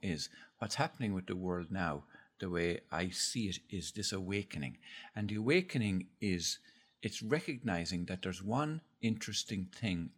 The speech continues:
about our code, human code, and that is, or let's call it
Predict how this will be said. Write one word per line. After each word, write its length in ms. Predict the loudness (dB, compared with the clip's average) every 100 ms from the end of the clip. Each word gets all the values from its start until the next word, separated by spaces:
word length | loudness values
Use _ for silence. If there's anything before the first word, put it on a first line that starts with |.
| -10
about 340 | 0 2 2 -2 0
our 240 | 4 4
code, 460 | 2 -2 -2 0 -4
human 380 | -2 2 4 4
code, 400 | 0 -4 -6 -8 -16 _ -20 -20 -20 -20 _ _ _ 0
and 240 | 4 6
that 240 | 8 6 4
is, 280 | -2 0 -2 -8 -2
or 120 | 4
let's 140 | 4 4
call 220 | 2
it 100 | 2